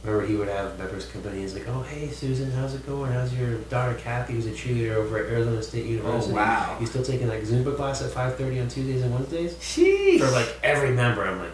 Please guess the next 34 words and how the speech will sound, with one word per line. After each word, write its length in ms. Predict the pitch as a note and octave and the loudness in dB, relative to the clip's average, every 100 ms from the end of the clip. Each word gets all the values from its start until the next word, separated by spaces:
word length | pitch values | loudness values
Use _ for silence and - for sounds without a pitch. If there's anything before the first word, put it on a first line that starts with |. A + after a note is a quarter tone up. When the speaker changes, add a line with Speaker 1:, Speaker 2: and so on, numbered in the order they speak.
| G2 | -8
Speaker 1:
"What 120 | A#2 - - | -10 -10 -16
the 60 | - | -16
fuck?" 880 | - - - - - - - - C#3 | -14 -16 -16 -16 -16 -18 -18 -12 2
Speaker 2:
That's 220 | F#3 - | 2 4
passion, 500 | A3+ A3+ - F3+ C#3+ | 2 2 2 0 0
too, 180 | F#3+ F#3 | 2 4
though. 180 | A2+ | 4
It's, 160 | G#2+ - | 0 -2
a 40 | |
lot 140 | C3 A3 | 2 4
of 60 | A3 | 4
that's 200 | - - | 2 -2
passion, 440 | F3+ E3 - A#2 | -4 -4 -4 -6
bro. 160 | A2+ A#2+ | -2 0
Speaker 1:
That's 260 | D3+ - | 0 0
gotta 220 | E3+ D#3 | 2 4
be, 100 | C3 | 6
like, 320 | A#2 G2+ G2 - - | 4 2 -2 -8 -6
a 60 | |
Speaker 2:
Skill. 220 | G#2+ G2 | -4 -4
Speaker 1:
genetic 360 | F#2 G2 - - | -2 0 0 -4
thing. 340 | - - F2+ A2 | -6 -6 -4 -2
You, 100 | A#2+ | -2
there's, 320 | D3+ - - - - | 0 -2 -4 -12 -12
there's 260 | C#3 B2 A#2+ | -6 -2 0
no 180 | G#2+ | 0
way. 380 | - - - - - | -2 -4 -6 -8 -8
Like, 100 | A#2 | -2
maybe 140 | D3+ | 0
you 80 | E3 | 0
can 200 | C3 - | 0 -2
work 200 | A2 A#2 | -4 -4
on 140 | C3+ C#3+ | -4 -2
it, 220 | C#3+ | -4